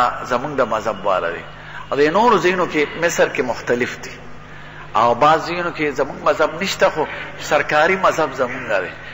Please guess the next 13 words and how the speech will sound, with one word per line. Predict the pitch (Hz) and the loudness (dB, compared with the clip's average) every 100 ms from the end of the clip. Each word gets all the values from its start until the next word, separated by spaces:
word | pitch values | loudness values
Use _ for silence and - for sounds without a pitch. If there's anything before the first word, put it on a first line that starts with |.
| - - | -14 -6
شام | - 180 190 - | 2 4 4 0
کې | |
زموږ | 151 160 208 214 185 | -2 -2 -4 0 2
مذهب | 170 170 185 | 2 2 4
والا | 170 156 | 4 4
هم | 156 | 2
دي | 151 | 0
او | 127 | 2
نور | 135 135 | 4 4
هم، | 113 - - - - - | 2 -2 -14 -16 -6 0
خو | 139 - - | 0 0 -2
قانون | 135 139 180 226 | 2 4 4 4
یې | 185 | 4